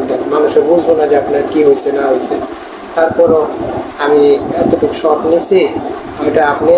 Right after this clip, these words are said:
দেখায়েন, আপনি মানুষ, ভালোবাসার মানুষগুলো আপনাদের বুঝবে যে না, উনি সব কিছু আমাদের মাঝে শেয়ার করে। তো কালকে সকালে কাজে গেছিলাম, তো যাওয়ার পরে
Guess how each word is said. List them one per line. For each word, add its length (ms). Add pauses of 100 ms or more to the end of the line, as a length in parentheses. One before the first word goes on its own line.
(220)
দেখায়েন, 440 (600)
আপনি 160
মানুষ, 440
ভালোবাসার 440
মানুষগুলো 500
আপনাদের 380 (560)
বুঝবে 400
যে 180
না, 240 (300)
উনি 160 (180)
সব 180 (100)
কিছু 240
আমাদের 300
মাঝে 240
শেয়ার 300
করে। 300 (1000)
তো 80
কালকে 260
সকালে 480
কাজে 300
গেছিলাম, 460 (440)
তো 80
যাওয়ার 320 (100)
পরে 280